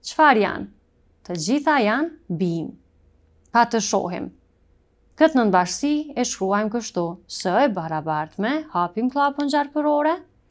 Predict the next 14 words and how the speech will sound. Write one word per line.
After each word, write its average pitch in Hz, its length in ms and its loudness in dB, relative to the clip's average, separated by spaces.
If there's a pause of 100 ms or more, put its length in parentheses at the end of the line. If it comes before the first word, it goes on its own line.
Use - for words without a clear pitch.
(260)
vendosim 175 680 -2
lulet 254 280 2
me 269 200 2
radhë. 302 340 2 (1040)
A - 80 -20
kemi 320 320 8
elemente 202 400 4
tjera? 185 400 0 (720)
Nuk 190 240 -4
kemi, 170 320 -4
atëherë 214 400 -2
mbyllim 262 380 -2
klapën 214 340 -2
gjarpërore. 180 640 -6